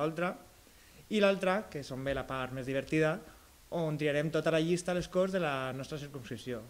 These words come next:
per Alacant. Aleshores, en esta llista hi haurà, crec que ens hem presentat vint i tants candidats, encara no són dades oficials, però serà molt, en, en molt breu, eh,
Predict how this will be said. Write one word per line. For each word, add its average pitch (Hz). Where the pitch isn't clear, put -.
per 131
Alacant. 113
Aleshores, 180
en 156
esta 156
llista 190
hi 156
haurà, 139
crec 139
que 135
ens 131
hem 139
presentat 143
vint 139
i 127
tants 135
candidats, 151
encara 131
no 123
són 131
dades 135
oficials, 160
però 127
serà 131
molt, 127
en, 131
en 135
molt 135
breu, 175
eh, 147